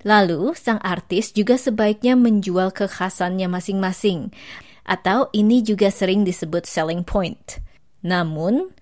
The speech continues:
untuk seniman Indonesia yang domisilinya di Indonesia memang lebih sulit untuk lebih sering tampil di Australia,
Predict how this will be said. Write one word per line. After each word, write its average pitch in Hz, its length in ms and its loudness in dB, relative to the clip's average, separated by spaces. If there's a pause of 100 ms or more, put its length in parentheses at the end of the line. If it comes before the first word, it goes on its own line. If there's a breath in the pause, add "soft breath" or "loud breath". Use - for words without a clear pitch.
(100)
untuk 214 400 4
seniman 202 400 4
Indonesia 190 1040 2
yang 175 320 0
domisilinya 170 640 -2
di 151 160 -6
Indonesia 165 560 0
memang 202 560 6
lebih 190 240 2
sulit 175 480 -2
untuk - 320 -8
lebih 170 160 -4
sering 180 300 -2
tampil 175 400 -2
di - 80 -2
Australia, 175 800 -2